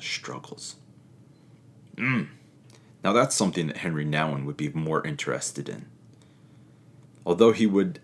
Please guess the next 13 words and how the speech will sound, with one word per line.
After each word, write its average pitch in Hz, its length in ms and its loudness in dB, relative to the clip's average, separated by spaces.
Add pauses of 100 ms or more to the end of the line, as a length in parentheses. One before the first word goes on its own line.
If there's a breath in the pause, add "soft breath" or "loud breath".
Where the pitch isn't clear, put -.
(120)
absolutely 87 720 0
identify 76 640 -2
as 71 120 -4
a - 40 -16
Catholic - 580 -4 (220 loud breath)
who 82 160 -4
affirms 76 800 0 (340 loud breath)
the 80 100 -8
Nicene 90 420 0
Creed, 80 520 2
the - 140 -12
Chalcedonian 80 840 -4
Creed, 76 500 0